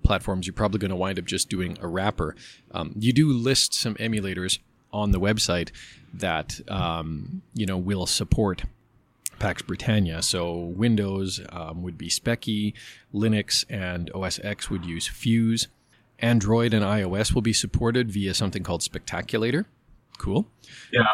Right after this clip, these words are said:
Speaker 2: I mean, the,
Speaker 1: Um,
Speaker 2: one, one of the issues with the, the mobile operating systems is that a lot of the, the emulators on those platforms are very simple, and they don't, uh, faithfully, um, render the scan lines.
Speaker 1: Ah.
Speaker 2: Um, so if they don't do that, then you lose all of the color resolution, and you just get,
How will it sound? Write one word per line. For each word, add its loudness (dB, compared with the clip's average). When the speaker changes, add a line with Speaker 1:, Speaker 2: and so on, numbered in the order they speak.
Speaker 2:
I 12
mean, 12
the, 12
Speaker 1:
Um, 6
Speaker 2:
one, 12
one 10
of 10
the 6
issues 0
with 4
the, 10
the 10
mobile 12
operating 6
systems 4
is 2
that 6
a 10
lot 8
of 4
the, 6
the 4
emulators 6
on 8
those 4
platforms 4
are 2
very 6
simple, 8
and 6
they 4
don't, 8
uh, 6
faithfully, 4
um, 4
render 6
the 2
scan 8
lines. 4
Speaker 1:
Ah. 8
Speaker 2:
Um, 8
so 6
if -2
they 10
don't 10
do 8
that, 6
then 8
you 8
lose 6
all 6
of -2
the -4
color 4
resolution, 2
and -2
you -2
just -6
get, 4